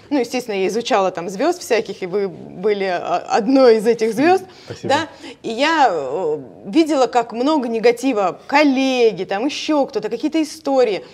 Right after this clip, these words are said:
Speaker 1: Вот, и, ну, я, я никогда не складываю мнение по там отзывам каким-то, непонятно, кто там их писал. Ну, я начала сама вас там слушать, всё, мне всё заходило, всё прекрасно. Но у меня вопрос к вам. Как вы боретесь с этим? Да, вот человеку сказали: «Санкин классный, он,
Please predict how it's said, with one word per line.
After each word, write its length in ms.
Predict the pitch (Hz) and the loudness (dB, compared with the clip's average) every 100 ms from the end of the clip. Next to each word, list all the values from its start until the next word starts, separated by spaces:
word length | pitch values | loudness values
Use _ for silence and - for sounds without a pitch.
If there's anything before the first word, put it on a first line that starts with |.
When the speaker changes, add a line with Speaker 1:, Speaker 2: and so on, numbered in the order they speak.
| - - | -20 0
Speaker 1:
Вот, 280 | 233 226 - - | 2 2 -4 -14
и, 180 | 69 156 | -12 -8
ну, 280 | 226 240 | -4 -4
я, 160 | 214 269 | 2 2
я 240 | 262 240 | 2 0
никогда 260 | 285 302 285 | 0 2 0
не 60 | 269 | 2
складываю 440 | 262 220 202 202 | 4 4 2 -2
мнение 340 | 226 233 202 | 0 0 -2
по 140 | 180 190 | -4 -4
там 160 | 180 | 0
отзывам 420 | 240 370 247 247 226 | 2 2 2 -2 -2
каким-то, 380 | 226 226 202 | -4 -4 -6
непонятно, 480 | 190 185 196 185 175 | -8 -8 -6 -6 -8
кто 160 | 165 180 | -12 -12
там 160 | 175 | -12
их 80 | 170 | -14
писал. 340 | - 214 320 330 - | -14 -8 -8 -8 -8
Ну, 60 | 311 | -2
я 80 | 240 | -2
начала 300 | 226 254 233 | -2 -2 0
сама 260 | 247 240 | 0 -2
вас 140 | 180 160 | -2 -4
там 160 | 156 | -10
слушать, 500 | 156 330 381 - 208 | -6 2 2 2 -4
всё, 160 | 196 214 | -4 -4
мне 140 | 214 | -2
всё 180 | 233 247 | -2 -2
заходило, 520 | 202 - 202 262 294 | -4 -6 -4 0 -2
всё 160 | 196 208 | -2 -6
прекрасно. 540 | 208 208 302 349 - - - - | -8 -6 -6 -6 -10 -18 -20 -10
Но 60 | 226 | -4
у 20 | |
меня 100 | 311 | 0
вопрос 300 | 302 302 - | 0 -2 -4
к 80 | 254 | 0
вам. 220 | 262 180 - - - _ _ _ | 0 0 -10 -20 -20 _ _ _
Как 200 | - 370 | 4 4
вы 80 | 302 | 4
боретесь 400 | 240 311 277 226 | 0 0 0 -2
с 60 | 233 | -2
этим? 200 | 202 208 | -2 0
Да, 120 | 302 | 0
вот 120 | 285 | 0
человеку 360 | 285 285 294 262 | 0 0 0 -2
сказали: 340 | 262 233 208 | -2 0 -2
«Санкин 460 | 185 339 392 277 202 | 0 2 2 0 0
классный, 420 | 339 494 539 233 | 4 4 2 -2
он, 160 | 233 | -2